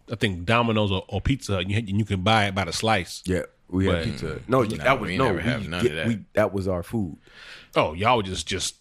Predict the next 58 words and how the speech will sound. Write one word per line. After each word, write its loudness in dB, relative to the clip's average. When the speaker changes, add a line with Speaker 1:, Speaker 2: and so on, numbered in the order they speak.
Speaker 1:
"Here 6
Speaker 2:
Yeah, 2
Speaker 1:
you -2
go." 2
Speaker 2:
yeah. 4
Speaker 1:
Oh, -2
y'all -2
niggas -4
was -8
balling. -8
Speaker 3:
We -2
used 4
Speaker 2:
Yeah, 2
Speaker 3:
to 2
hit 0
Speaker 2:
it 8
was 2
Speaker 3:
damn, 2
mm-mm, -2
we 0
would 2
hit, -4
I 4
would -2
take -2
my -2
lunch -4
money -8
and 0
I 4
would 0
either -2
get -2
a 0
ride 2
to -10
go -6
somewhere -4
else -6
or 4
I 0
would -4
hit -2
the, -4
Speaker 2:
Ah, -4
Speaker 3:
um, -8
Speaker 2:
nice. -8
Speaker 3:
the -2
concession 0
stand -10
Speaker 2:
Mm. 0
Speaker 3:
and 0
go -4
buy 0
a 0
bunch -8
of -14
junk. -2